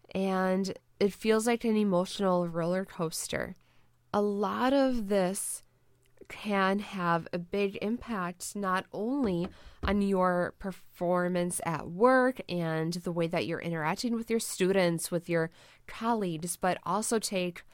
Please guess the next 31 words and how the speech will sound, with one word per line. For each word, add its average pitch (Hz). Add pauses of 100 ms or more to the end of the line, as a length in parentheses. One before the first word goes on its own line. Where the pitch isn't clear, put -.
(280)
a 214
really 214
big 226
toll 262
on 190
your 175
personal 208
life 170
as 175
well. 160 (340)
And 208
that's 220
why 403
it's 262
so 196
important 202
that 185
we 185
talk 175
about 170
this 156 (140)
together 190 (640)
and 196 (100)
that 185
we 202
are 190
able 190
to 254
create 196
safe 175
environments 190